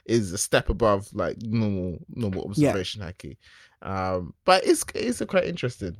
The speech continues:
Speaker 1: It's quite interesting. And Conqueror's haki, I'm sure there's level. There, we've seen the level
Speaker 2: Yeah,
Speaker 1: above
Speaker 2: there is a level.
Speaker 1: armament.
Speaker 2: There is a level above, um, Conqueror's, um,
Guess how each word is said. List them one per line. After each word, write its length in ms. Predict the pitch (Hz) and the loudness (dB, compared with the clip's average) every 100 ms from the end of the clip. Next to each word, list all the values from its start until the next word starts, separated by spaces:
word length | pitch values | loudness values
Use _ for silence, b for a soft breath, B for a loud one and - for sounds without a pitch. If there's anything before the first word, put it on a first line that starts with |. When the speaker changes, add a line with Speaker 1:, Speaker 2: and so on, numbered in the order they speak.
| - | -8
Speaker 1:
It's 180 | 139 143 | -6 0
quite 180 | 151 117 | 2 2
interesting. 380 | 123 120 120 117 | 0 -4 -4 -2
And 240 | 123 110 | -2 2
Conqueror's 420 | 185 196 190 131 | 4 4 4 2
haki, 400 | 139 110 104 95 b b b b b _ - | 2 0 -4 -6 b b b b b _ 0
I'm 140 | 135 | 2
sure 300 | - 202 196 | 4 6 8
there's 240 | 165 127 127 | 8 6 6
level. 400 | 131 135 123 - | 8 8 6 4
There, 100 | 143 | 6
we've 100 | 143 | 6
seen 180 | - 185 | 4 4
the 80 | 147 | 8
level 300 | 143 135 131 | 8 8 10
Speaker 2:
Yeah, 80 | 180 | 12
Speaker 1:
above 120 | 139 | 12
Speaker 2:
there 100 | 185 | 12
is 100 | 170 | 10
a 80 | 156 | 10
level. 260 | 143 135 | 10 8
Speaker 1:
armament. 220 | 131 117 | 6 6
Speaker 2:
There 120 | 139 139 | 6 6
is 120 | 139 | 6
a 60 | |
level 220 | 135 131 127 | 6 4 4
above, 360 | 120 120 117 - | 4 4 2 -2
um, 200 | 113 113 | -2 0
Conqueror's, 460 | 127 120 117 113 - | -2 0 -2 -4 -4
um, 340 | 110 107 107 | 0 0 -2